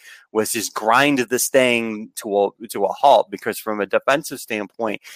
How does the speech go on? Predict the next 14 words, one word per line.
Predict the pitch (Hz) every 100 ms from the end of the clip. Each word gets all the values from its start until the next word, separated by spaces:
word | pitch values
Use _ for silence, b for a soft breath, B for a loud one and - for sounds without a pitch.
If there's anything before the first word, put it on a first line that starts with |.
| B -
now, | 160 151 -
we | 160 170
know, | 294 415
though, | 220 147
they | 131 156
have | 170
one | 151 156
of | 143
the | 131
better | 180 185
goaltenders | 139 165 - 123 117 110
in | 135 110
the | 90
league. | 170 - -